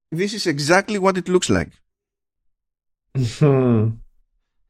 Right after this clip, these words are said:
Speaker 1: Αλήθεια. <laughs> Λέω, "Μπράβο". Όχι, "Μπράβο".
Speaker 2: Μμμ.
Speaker 1: Επιτέλους.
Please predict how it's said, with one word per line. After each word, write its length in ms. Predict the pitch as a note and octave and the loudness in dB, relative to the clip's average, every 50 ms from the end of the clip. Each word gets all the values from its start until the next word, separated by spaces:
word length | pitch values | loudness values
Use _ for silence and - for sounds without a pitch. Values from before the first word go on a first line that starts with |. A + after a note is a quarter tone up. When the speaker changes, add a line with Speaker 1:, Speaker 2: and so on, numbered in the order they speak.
| _ _ _ _ - | _ _ _ _ -4
Speaker 1:
Αλήθεια. 560 | B2 B2+ D3 F#3 E3 A#2 G2+ - - _ _ _ _ _ _ _ _ _ _ _ _ _ _ _ _ _ _ _ _ | 2 4 4 4 4 2 -2 -6 -10 _ _ _ _ _ _ _ _ _ _ _ _ _ _ _ _ _ _ _ _
<laughs> 680 | - - A#3+ - - B3+ A#3 - - C4 B3 A3 - _ | -4 -2 -2 0 2 2 2 2 2 -2 -4 -6 -8 _
Λέω, 260 | - F#3+ A3 - - - | -8 -6 -6 -6 -4 0
"Μπράβο". 420 | D3+ E3+ A3 A3+ E4+ A#3+ - _ _ _ _ | 4 4 4 4 4 0 -4 _ _ _ _
Όχι, 220 | - - F#3 F#3 F3+ | -2 0 2 2 2
"Μπράβο". 340 | F#3 F#3+ F#3+ C4+ A3+ - _ _ - | 4 4 4 2 2 -2 _ _ -8
Speaker 2:
Μμμ. 540 | G3 B2 B2 A#2+ A2+ G#2+ G#2 G#2+ G#2+ - - _ _ - | -4 0 2 2 2 2 2 0 -2 -6 -12 _ _ -2
Speaker 1:
Επιτέλους. 720 | E3 D3 D3+ D#3 - F3+ F3 D#3 - - - - - | 0 2 2 2 4 4 2 2 2 0 -4 -18 -18